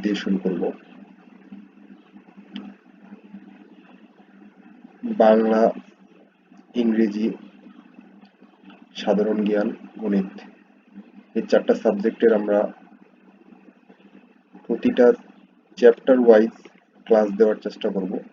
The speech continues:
এবং এর মাধ্যমে প্রিলির যে সিলেবাস, এই সিলেবাসটা আমরা সম্পূর্ণ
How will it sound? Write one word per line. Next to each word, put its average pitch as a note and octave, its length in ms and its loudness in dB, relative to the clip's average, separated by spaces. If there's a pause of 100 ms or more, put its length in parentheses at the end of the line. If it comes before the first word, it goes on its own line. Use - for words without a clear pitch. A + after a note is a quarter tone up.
(140)
এবং F#2+ 160 -4 (640)
এর G#2+ 200 -6
মাধ্যমে G#2 400 -4 (1800)
প্রিলির B2 360 2 (120)
যে A2+ 100 2 (120)
সিলেবাস, G#2+ 440 0 (540)
এই - 120 -20
সিলেবাসটা G#2+ 560 -2
আমরা G2+ 280 -6 (1120)
সম্পূর্ণ G#2+ 340 -4